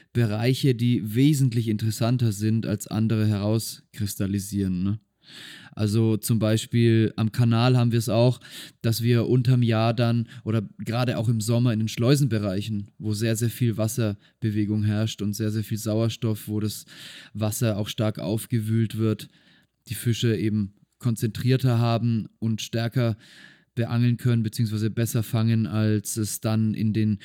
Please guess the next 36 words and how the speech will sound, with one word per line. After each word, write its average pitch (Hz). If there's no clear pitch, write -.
im 113
Frühjahr 123
noch 113
so -
attraktiven 113
Hafenbecken 110
der 104
Fall 101
war, 107
wo 107
das 101
Wasser 107
mittlerweile 104
steht 120
und 101
sich 104
total 107
erwärmt 104
und 104
keinen 104
Sauerstoff 107
mehr 95
hat. 95
Und 107
so 113
ist 110
es 117
ja 117
dann 110
auch, 107
wie 113
wir 107
vorhin 110
drauf 107
eingegangen 107
sind, 107